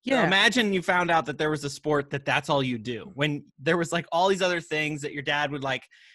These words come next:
Speaker 2: be like, "No, well, to have fun, we gotta go up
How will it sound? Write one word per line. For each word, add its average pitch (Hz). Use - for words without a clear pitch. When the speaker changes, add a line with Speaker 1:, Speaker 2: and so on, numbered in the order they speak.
Speaker 2:
be 160
like, 147
"No, 254
well, 170
to 180
have 170
fun, 269
we 151
gotta 175
go 175
up 165